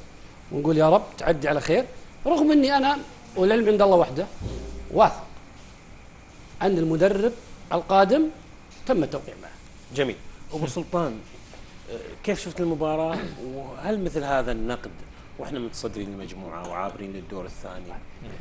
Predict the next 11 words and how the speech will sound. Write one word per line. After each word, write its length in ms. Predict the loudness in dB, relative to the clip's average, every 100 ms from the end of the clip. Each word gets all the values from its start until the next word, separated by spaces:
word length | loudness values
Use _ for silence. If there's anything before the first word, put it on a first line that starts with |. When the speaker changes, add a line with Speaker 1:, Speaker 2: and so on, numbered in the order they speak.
| -10 -8 -8
Speaker 2:
آه، 380 | -6 -2 0 -2 -4 -8 -2
أيا 260 | 2 4 2
يكن، 320 | 2 2 2 2
مهنيا، 1000 | 0 0 0 0 0 2 2 2 2 0
آه، 320 | -2 -2 -4
وطنيا، 960 | -4 -4 -4 -2 0 0 0 0 0
سم 380 | 4 6 6 4
ما 120 | 2
شئت، 220 | 0 -4 -8 -12 -18 -18 -18 -2
هذا 260 | 0 2
أوانه؟ 440 | 0 0 -2 -4